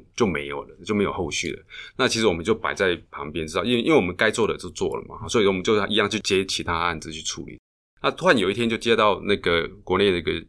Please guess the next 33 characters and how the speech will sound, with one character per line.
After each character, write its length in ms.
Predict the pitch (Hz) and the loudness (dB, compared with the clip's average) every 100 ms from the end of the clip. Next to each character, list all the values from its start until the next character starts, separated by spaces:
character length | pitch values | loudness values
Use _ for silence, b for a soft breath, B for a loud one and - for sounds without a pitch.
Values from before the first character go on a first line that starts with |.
| _ | _
跟 140 | - 107 | 0 2
我 20 | |
们 120 | 87 | 2
接 180 | - 98 | 0 0
触 160 | 101 | 0
的 60 | 82 | -2
那 40 | |
个 80 | 85 | -2
大 200 | - 82 | 0 -2
厂 200 | - 69 - | -2 -10 -4
打 160 | 67 | -4
电 120 | 85 | -2
话 140 | 85 80 | -2 -2
来 160 | - | -4
说， 160 | - - | -10 -10
说 100 | - 107 | -6 -4
：“哎， 80 | 95 b b b b | -4 b b b b
上 200 | - 123 | -2 -2
次 120 | 113 | 2
那 120 | 110 107 | 0 2
间 180 | 104 98 | 0 0
公 160 | 101 | 0
司 140 | 101 101 | 0 0
说 180 | 104 | 2
要 80 | 101 | 0
再 140 | 95 98 | 0 -2
跟 120 | 95 | -2
你 60 | |
们 180 | 82 73 78 | -4 -8 -10
碰 240 | - 92 | -2 -2
一 60 | 82 | -2
次 180 | 78 92 | -2 -2
面， 320 | 80 85 - | 0 -4 -4